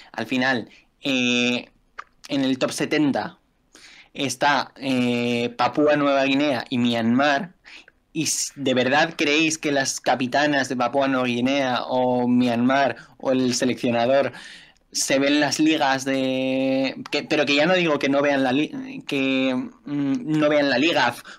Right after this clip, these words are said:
porque es una mierda y porque tenemos la peor liga del mundo en cuanto a cobertura mediática y somos los peores del mundo?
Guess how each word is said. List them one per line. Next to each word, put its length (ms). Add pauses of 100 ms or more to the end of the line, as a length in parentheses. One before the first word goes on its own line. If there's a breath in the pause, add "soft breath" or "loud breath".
porque 240
es 80
una 140
mierda 420
y 60
porque 180
tenemos 300
la 80
peor 180
liga 220
del 120
mundo 360
en 100
cuanto 240
a 60
cobertura 400
mediática 500
y 80
somos 300
los 160
peores 260
del 140
mundo? 320